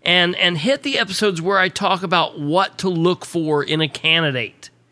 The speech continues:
what I look for. I don't look for someone who's promising me the sun and the moon and the stars because that's something that they cannot deliver on.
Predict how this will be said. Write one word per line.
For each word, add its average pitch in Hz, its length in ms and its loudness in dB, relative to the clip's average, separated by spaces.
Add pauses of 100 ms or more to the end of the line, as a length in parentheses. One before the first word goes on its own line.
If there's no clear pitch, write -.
(400)
what 175 200 4
I 214 220 4
look 185 240 0
for. - 440 -6 (1700)
I 233 140 4
don't 277 200 2
look 214 320 2
for 247 140 2
someone 208 640 2
who's 175 400 0
promising 190 760 0
me 180 260 2
the 151 140 -2
sun 160 720 2 (360)
and 165 200 2
the 165 60 2
moon 165 540 2
and 156 180 0
the 147 60 -2
stars 180 460 2
because 170 360 -2
that's 180 200 0
something 196 440 -2
that 156 100 -4
they 190 140 0
cannot 175 480 0
deliver 151 500 0
on. 85 300 -10